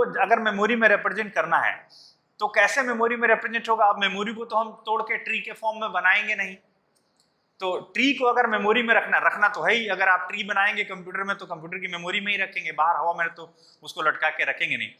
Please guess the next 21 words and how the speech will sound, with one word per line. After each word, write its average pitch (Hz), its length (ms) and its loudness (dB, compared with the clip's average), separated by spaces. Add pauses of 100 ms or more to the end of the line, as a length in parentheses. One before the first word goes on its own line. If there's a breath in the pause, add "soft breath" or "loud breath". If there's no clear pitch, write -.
(400 loud breath)
तो 208 100 2
tree 208 280 -2
को 247 120 -2
अगर 226 320 6
memory 214 380 0 (220)
में 202 120 2
रखना 202 280 4
है 190 260 4
तो 202 80 -12
किस 214 260 -12
तरीके 214 320 -6
से 208 100 -6
हम 190 100 -2
लोग 170 260 -4
रखेंगे, 131 400 -4 (460 loud breath)
ये 202 120 -4
हमें 233 220 6
अब 233 200 8
आगे 175 300 4 (120)
देखना 123 300 -4
है। 92 100 -8